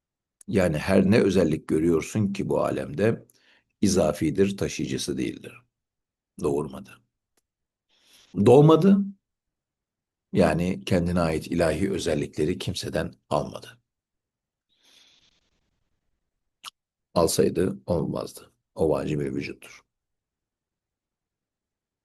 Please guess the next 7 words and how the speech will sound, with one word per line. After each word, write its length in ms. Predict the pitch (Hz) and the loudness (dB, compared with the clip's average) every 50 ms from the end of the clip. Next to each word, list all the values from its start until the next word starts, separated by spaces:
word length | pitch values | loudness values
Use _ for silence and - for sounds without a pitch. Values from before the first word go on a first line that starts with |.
| _ _ _ _ _ _ _ _ _ _ _ _ _ _ _ _ _ - | _ _ _ _ _ _ _ _ _ _ _ _ _ _ _ _ _ 2
Allah 300 | 98 101 107 110 107 92 | 4 6 6 6 4 4
vardı, 500 | 92 87 85 82 78 92 101 107 104 - - | 4 4 4 4 2 2 2 2 0 -2 -4
onunla 500 | 92 87 90 95 92 87 85 85 78 71 | -4 -2 -2 -2 -2 -2 -2 -4 -2 -2
beraber 420 | 78 78 76 73 71 67 73 76 73 | -2 0 0 0 0 -2 -2 -4 -4
hiçbir 280 | 71 - - - 71 67 | -6 -10 -10 -10 -10 -8
şey 200 | - - 67 65 | -8 -10 -10 -10
yoktu. 320 | 62 58 - _ - | -12 -12 -16 _ -20